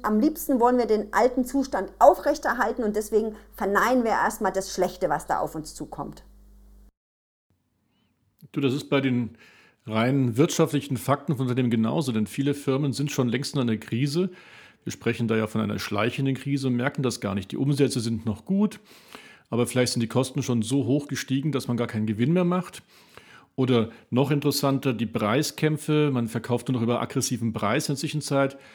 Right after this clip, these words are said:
Speaker 2: seine Waren und hat gar nicht richtig gemerkt, dass der Wettbewerber einen schon längst überholt hat. Und das verneint man auch. Man ist, denkt immer noch, man ist ein toller Anbieter von seinen Lösungen,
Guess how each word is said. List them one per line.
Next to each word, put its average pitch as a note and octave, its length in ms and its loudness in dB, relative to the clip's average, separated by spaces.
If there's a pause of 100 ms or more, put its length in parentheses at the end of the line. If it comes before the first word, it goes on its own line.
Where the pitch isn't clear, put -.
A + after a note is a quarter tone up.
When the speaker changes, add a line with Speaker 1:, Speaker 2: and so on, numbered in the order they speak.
(120)
Speaker 2:
seine A#2 320 0
Waren C#3+ 560 0
und A#2+ 240 -6 (140)
hat A2+ 160 -4
gar B2+ 80 0
nicht B2+ 100 0
richtig B2 200 -4
gemerkt, A#2 340 0
dass B2+ 100 -4
der A#2+ 80 -4
Wettbewerber B2 400 0
einen A#2 80 -2
schon - 160 -6
längst B2 180 -2
überholt A#2+ 440 -2
hat. A2 160 -2
Und G#2+ 120 -4
das C3 120 -2
verneint C#3+ 320 0
man C#3 100 2
auch. E3 220 -2
Man B2+ 80 2
ist, C3 140 -4
denkt D3 140 0
immer F#3+ 120 2
noch, E3+ 180 0
man C#3 80 0
ist - 220 -6
ein B2+ 100 -4
toller C3+ 460 0 (640)
Anbieter D3 440 2
von A#2+ 200 2
seinen A#2 240 2
Lösungen, D3+ 500 2